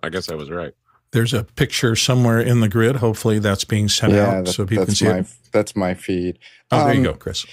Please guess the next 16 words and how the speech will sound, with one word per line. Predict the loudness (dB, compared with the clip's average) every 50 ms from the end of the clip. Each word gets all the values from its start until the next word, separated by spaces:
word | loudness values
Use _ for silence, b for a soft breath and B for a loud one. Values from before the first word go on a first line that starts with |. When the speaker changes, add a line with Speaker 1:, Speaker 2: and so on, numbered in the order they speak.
| B B B B
Speaker 3:
yeah, | 4 4 4 4
it | 2
just | -2 -4 -6 -2
turns | 0 0 2 2 2
out. | 2 0 2
So | 2 2 4
I, | 4 2 0 _ _ 0
I | 0 0
texted | 2 2 0 0 0 0 0 0 0 2
Mickey | 2 0 2 2 2 0 2
'cause | 0 0 0
I | 0
knew | 0 2 0 0
he'd | 2 2 0 0
be | 0 2 2 4
up, | 4 2 2 0 _